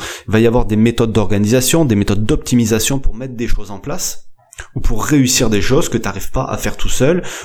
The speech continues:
ou à les faire mieux que ce que tu les faisais déjà. D'accord ? Ça va t'apporter aussi une vision différente qui va peut-être te permettre d'avoir une autre approche sur certains aspects des paris sportifs, et tout ça en étant beaucoup plus détaillé.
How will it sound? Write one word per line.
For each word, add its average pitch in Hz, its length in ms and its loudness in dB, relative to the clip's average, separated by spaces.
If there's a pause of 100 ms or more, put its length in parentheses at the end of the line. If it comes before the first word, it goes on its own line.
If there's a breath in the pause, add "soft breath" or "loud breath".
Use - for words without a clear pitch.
(120)
ou 139 220 2
à - 80 0
les 110 120 0
faire - 240 4
mieux 139 460 0 (240)
que 117 100 0
ce - 80 2
que 117 80 0
tu - 160 0
les 104 100 -4
faisais 110 220 2
déjà. 127 400 0 (280 loud breath)
D'accord ? 139 320 -4
Ça 107 140 -2
va 98 80 -2
t'apporter - 400 0
aussi 127 300 2
une 107 100 2
vision 107 480 2
différente 98 560 0
qui - 120 -10
va 104 120 -2 (300)
peut-être - 240 0
te 131 80 0
permettre 120 460 0 (360 loud breath)
d'avoir 110 320 2
une 120 120 4
autre 147 200 2
approche - 460 0 (380 loud breath)
sur - 200 0
certains 127 420 0
aspects 117 280 0
des 117 160 0
paris 110 200 0
sportifs, - 560 0
et - 60 -2
tout - 240 -4
ça 110 320 0
en 110 120 2
étant 123 280 2
beaucoup - 320 0
plus - 180 4
détaillé. 123 480 0